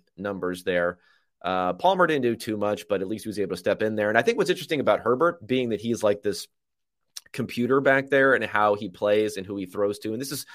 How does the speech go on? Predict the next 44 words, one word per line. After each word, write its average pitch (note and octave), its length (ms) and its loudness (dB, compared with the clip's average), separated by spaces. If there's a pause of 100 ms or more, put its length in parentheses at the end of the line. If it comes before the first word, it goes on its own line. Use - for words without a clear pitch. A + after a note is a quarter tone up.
(120)
somewhat D3+ 320 2
true A#2 400 0 (260)
of A2 120 0
Mahomes G#2+ 440 2
too, D#3 240 2
like F2 200 -2
making G#2 260 -4
the F#2+ 60 -6
big F#2 180 -6
play F#2 200 -2
to F2+ 80 -6
Justin F#2+ 340 -4
Watson, G2+ 320 -2
is F2+ 240 -6 (500)
as - 60 -12
long F#4 80 2
as F#4+ 80 0
you F4 60 4
have C#3 100 2
guys B2 360 8
who A#2 120 -6
are A2+ 80 2
running A#2+ 500 -2
where G#2+ 180 -4
they're G2 120 -2
supposed C3 260 2
to C3+ 60 -10
be C#3 80 0
running, A#2+ 300 0
like F#2+ 180 -2
DeAndre G#2 420 -4
Carter, G#2 460 0 (480)
uh, F2 160 -2
Gerald A#2 260 0
Everett A2+ 360 2
doing A#2 220 0
what A2 120 0
he's G#2 100 -6
supposed A#2+ 380 -4
to C3 80 -4
be B2 100 -2
doing, A#2+ 400 0 (360)
uh, A2 180 4
there, A#2+ 460 4